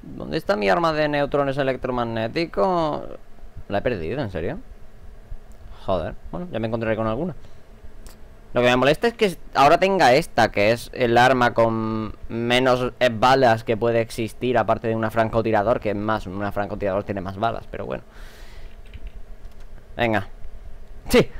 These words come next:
teclado y ratón inalámbrico. Científicos, bien. Lo mejor es que funciona, ¿sabes?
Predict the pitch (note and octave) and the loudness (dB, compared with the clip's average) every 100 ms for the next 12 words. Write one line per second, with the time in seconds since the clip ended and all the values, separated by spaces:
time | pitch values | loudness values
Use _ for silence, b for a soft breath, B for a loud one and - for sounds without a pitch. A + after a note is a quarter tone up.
0 | B B - - - F#3+ G#3 G3 F#3 E3 | B B -14 -10 2 4 8 8 10 8
1 | E3 D#3+ C#3 C#3+ C3+ B2 A2+ G#2 - - | 8 6 6 6 6 6 6 4 -6 -14
2 | - - - - - - - - D3 A#2 | -8 -8 -6 -10 -14 -8 -6 0 0 4
3 | A#2 G2 F2 E2+ G#2 - - E2 - B | 2 2 -2 -4 -6 -10 -8 -8 -10 B
4 | B B B B B - - - - - | B B B B B -18 -18 -18 -16 -16
5 | - - - - - - - - - - | -16 -18 -18 -16 -18 -18 -18 -18 -18 -18
6 | - - - - - - - - B2+ C3 | -16 -16 -14 -16 -18 -14 -12 0 2 6
7 | B3+ - A4 A3 E3 - F3+ A#2 G2 B2 | 4 6 6 6 6 8 8 8 4 4
8 | F#3+ | 6